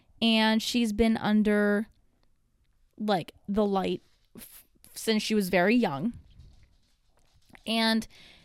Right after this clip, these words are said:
maybe we need to look at this in a more concerning way and make this a good point to, like, raise awareness for mental health. No. That wasn't a thing.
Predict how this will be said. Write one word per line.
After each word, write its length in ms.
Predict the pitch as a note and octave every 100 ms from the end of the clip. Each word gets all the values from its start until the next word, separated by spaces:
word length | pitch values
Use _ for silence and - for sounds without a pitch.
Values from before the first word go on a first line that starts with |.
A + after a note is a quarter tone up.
| _ _ _ -
maybe 340 | A#3 C#4 D4
we 220 | C#4 C4+
need 460 | B3 A#3 A3+ A#3 A#3 - -
to 600 | - A3+ A3 G#3+ G3+ G3 -
look 220 | G#3+ A3
at 80 | G#3+
this 220 | G3+ - F#3
in 80 | A3
a 40 | G#3+
more 180 | G3+
concerning 500 | G3 G3 - E3+ F#3
way 340 | D#3+ C3+ D#3 A#3 - - _ -
and 720 | A3 G#3+ G#3+ G#3+ G#3 G#3 - _ _ _ _ _ _ _ _ _ -
make 360 | A3+ A3+ A3
this 200 | - A3+
a 40 | A3
good 200 | A3 G#3
point 400 | - G#3+ G#3+ - -
to, 120 | -
like, 440 | G#3+ G3 F#3+ - - _ _ -
raise 280 | G#3 A3+ A#3
awareness 340 | A3+ G#3 G3+
for 80 | -
mental 240 | G3+ G3+ G#3
health. 160 | - - D4
No. 180 | G#3 - - - - _ _ _ _ _ _ _ _ _ _ _ -
That 260 | - F3 A3
wasn't 240 | B3 A#3
a 60 | -
thing. 400 | - C#3+ G2